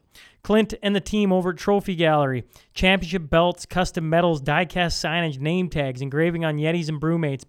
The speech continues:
business awards in crystal and glass. They ship Canada-wide. Go to trophy gallery dot C A.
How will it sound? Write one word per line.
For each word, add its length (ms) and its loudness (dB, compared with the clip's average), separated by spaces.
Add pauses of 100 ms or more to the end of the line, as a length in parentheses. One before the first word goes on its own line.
business 340 0
awards 380 -4
in 80 -8
crystal 440 -6 (300)
and 160 -2
glass. 540 2 (260)
They 80 -8
ship 300 -6
Canada-wide. 800 2
Go 100 0
to 80 -8
trophy 420 -4
gallery 380 0
dot 420 -4
C 300 -2
A. 220 -2